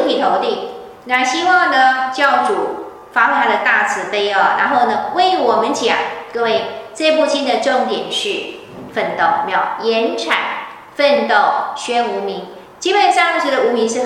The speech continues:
很难去讲，可是呢，还是要请仙佛为我们讲解哦。那接下来我们诵了经之后呢，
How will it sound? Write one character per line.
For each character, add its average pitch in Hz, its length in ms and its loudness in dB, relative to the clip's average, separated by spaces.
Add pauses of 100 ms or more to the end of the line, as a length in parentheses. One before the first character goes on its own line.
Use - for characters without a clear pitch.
很 226 140 0
难 214 160 0
去 294 160 -2
讲， 202 200 -2 (120)
可 202 80 -4
是 294 180 -6
呢， 277 340 0
还 208 120 0
是 247 140 -2
要 240 160 2
请 - 220 -2 (400)
仙 294 280 0
佛 - 80 0
为 247 220 2
我 240 140 2
们 - 80 -4
讲 180 320 -4
解 202 200 -2
哦。 - 280 -2 (260)
那 240 240 2
接 339 180 -2
下 349 200 0
来 226 140 0
我 226 100 2
们 - 40 -2
诵 370 240 4
了 294 120 0
经 294 260 -4
之 320 320 -4
后 311 200 4
呢， 214 420 2